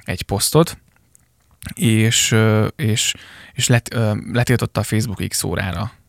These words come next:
ezzel kapcsolatosan. Úgyhogy, ö,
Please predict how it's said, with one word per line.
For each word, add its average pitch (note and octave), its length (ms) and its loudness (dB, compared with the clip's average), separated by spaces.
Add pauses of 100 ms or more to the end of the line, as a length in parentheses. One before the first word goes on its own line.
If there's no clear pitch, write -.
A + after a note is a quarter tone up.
(120)
ezzel G#2 200 -6
kapcsolatosan. - 720 -4 (500)
Úgyhogy, A2 440 -2
ö, A2 260 2